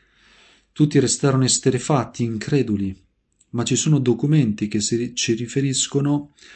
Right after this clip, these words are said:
le testimonianze oculari di coloro che ne furono testimoni.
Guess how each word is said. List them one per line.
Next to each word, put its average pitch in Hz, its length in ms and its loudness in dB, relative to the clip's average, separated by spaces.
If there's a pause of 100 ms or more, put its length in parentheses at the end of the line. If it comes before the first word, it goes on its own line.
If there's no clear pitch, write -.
(160)
le 131 140 0
testimonianze 131 920 0
oculari 107 800 0 (460)
di 113 220 -10
coloro 113 380 -2
che 110 120 -6
ne 113 100 -4
furono 104 520 -2
testimoni. 104 840 -4